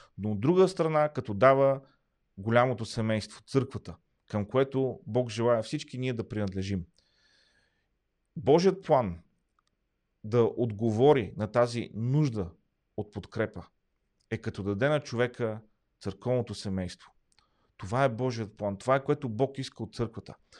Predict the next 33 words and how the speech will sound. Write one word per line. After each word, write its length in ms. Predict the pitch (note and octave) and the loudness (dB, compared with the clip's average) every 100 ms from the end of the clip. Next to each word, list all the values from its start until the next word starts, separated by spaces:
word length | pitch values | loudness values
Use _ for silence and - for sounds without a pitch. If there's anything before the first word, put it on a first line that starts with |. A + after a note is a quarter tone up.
| _ | _
Бог 200 | G#2 C3+ | -2 -2
желая 320 | A#2+ C3 C#3 | 0 4 4
ние 180 | C3+ D3 | 4 0
да 80 | C3 | -2
бъдем 400 | A#2+ D3 C#3 A2+ | 0 0 0 -4
подкрепа. 500 | G#2 - A#2 A#2+ F2+ _ - _ A#2 | -12 -2 -2 -2 -6 _ -20 _ -4
Ние 180 | C#3 | -2
да 120 | D3+ C#3+ | 0 -2
се 120 | B2+ | -2
държим 460 | A2+ G#2+ C#3 D#3+ | -2 -2 -2 -4
като 520 | D3 A2+ B2+ A#2+ G#2 F2+ - _ _ _ _ _ _ - - _ _ _ - | -8 -6 -2 0 -2 -8 -16 _ _ _ _ _ _ -20 -20 _ _ _ -6
братя 320 | G#2+ B2 C3+ | 0 0 0
и 80 | B2 | -4
сестри 540 | B2 A2+ - C3 A#2 - - _ _ _ - | -4 -4 -2 -2 -4 -12 -20 _ _ _ -8
един 240 | G2+ A#2 | -4 -4
с 240 | - G2+ | -4 -8
друг. 240 | G#2 A2+ A2+ | -6 -6 -2
Ние 140 | C#3+ | -2
да 60 | D#3 | -2
се 120 | C3+ | -4
държим 300 | A2+ A2+ D3+ | -6 -4 -6
като 340 | C#3+ - A#2+ - - - | -8 -4 -4 -4 -20 -8
братя 260 | - C3+ D3+ | 2 2 2
и 60 | |
сестри 320 | C3+ A#2 - D3 | -4 -6 -4 -4
с 120 | B2+ | -6
хората, 400 | - C#3+ D3 C3 | -2 0 0 -2
дори 200 | B2+ D3 | -6 -4
които 240 | C#3+ - | -6 -6
не 160 | C3+ A2 | -8 -6
познават 460 | A2 A2+ C3+ C3+ | -8 0 0 0
Бога. 220 | C3 B2 G2 - _ - | 0 0 0 -6 _ -2
Да, 280 | B2 A2 | 2 2